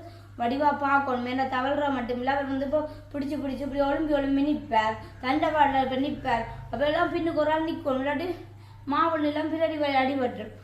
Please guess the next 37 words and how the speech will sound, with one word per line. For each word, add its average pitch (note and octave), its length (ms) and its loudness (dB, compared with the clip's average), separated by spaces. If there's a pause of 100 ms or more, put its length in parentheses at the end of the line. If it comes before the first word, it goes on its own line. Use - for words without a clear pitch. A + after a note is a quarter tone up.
(180)
அப்ப A3+ 140 -6
நாங்கள் B3 360 0
எங்களோட B3 180 -4
தையல் C4 340 0
அதுல A#3+ 280 2
பார்த்து A#3 280 2
கொண்டு A3+ 240 -4
வந்தோம்னா A3 260 -6
குழந்தைய C4 380 0
வந்து C#4 300 -2
கவனிக்கலாம A#3+ 600 -2
போயிடும். A3+ 320 -6 (320)
அப்ப A#3 200 -4
சரி B3 280 2
எண்ணி A#3+ 180 -4
போட்டு A3+ 240 -6
வளர B3 260 0
மட்டும்தானே. A#3+ 580 -2 (480)
இப்ப B3+ 240 -2
கொண்டு A#3+ 200 0
கடையில A#3 400 0
கொடுத்துட்டு A3 400 -8 (260)
பிறகு C#4+ 340 -2
நான் A#3+ 320 -2
வந்து A#3 340 -2 (540)
கண்டிப்பா C4+ 420 2
தைப்பேன். C4 420 -2 (300)
அதெல்லாம் C4 300 0
ஒரு C4+ 120 -2
வீடியோ C4 260 -2
நான் B3 260 -2
கண்டிப்பா B3 280 -2
பதிவு B3+ 260 -2
சொல்லுவேன். A3+ 300 -4
இந்த A3+ 60 -2
மிஷினை C4+ 340 -2
வந்து C4+ 560 0